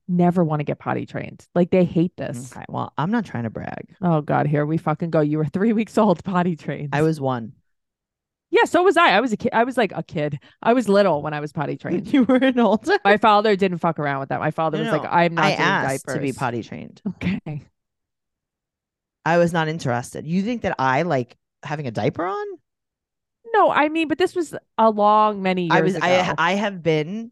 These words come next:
Speaker 2: consistently who I am
Speaker 1: Yeah.
Speaker 2: my whole life.
Speaker 1: Mm-mm. My dad took me out of diapers. No joke, at, like, nine months old. Yeah.
Speaker 2: Yeah. It's like,
Speaker 1: Yeah.
Speaker 2: just on the wee-wee pad.
Speaker 1: Well, so, like, I know this girl,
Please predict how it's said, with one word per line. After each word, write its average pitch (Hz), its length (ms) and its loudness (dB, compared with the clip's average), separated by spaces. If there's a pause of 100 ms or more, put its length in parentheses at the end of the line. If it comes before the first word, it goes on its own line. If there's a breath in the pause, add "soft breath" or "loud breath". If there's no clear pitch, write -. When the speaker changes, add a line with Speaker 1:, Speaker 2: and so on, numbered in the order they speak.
(120)
Speaker 2:
consistently 165 720 -10
who 160 240 -2
I 151 160 2
am 151 640 -2
Speaker 1:
Yeah. 143 360 2 (140)
Speaker 2:
my 131 160 -2
whole 127 220 -4
life. 58 320 -14
Speaker 1:
Mm-mm. 170 340 -10
My 185 260 2
dad 165 500 2 (120)
took 180 180 -4
me 175 100 -4
out 156 120 4
of 151 80 0
diapers. 185 560 0 (260)
No 185 340 2
joke, 175 300 2
at, - 180 -4
like, 160 280 0
nine 151 260 -4
months 139 240 -10
old. 135 300 -8 (240)
Yeah. - 140 0 (380)
Speaker 2:
Yeah. 247 340 -6
It's - 120 -12
like, 185 140 -6
Speaker 1:
Yeah. 156 160 2
Speaker 2:
just 135 80 -4
on 392 60 -8
the 381 60 0
wee-wee 370 280 4
pad. 117 420 -4 (1040)
Speaker 1:
Well, 240 200 4
so, 262 240 4
like, 247 280 4
I 233 200 2
know 254 240 2
this 254 260 0
girl, 202 640 0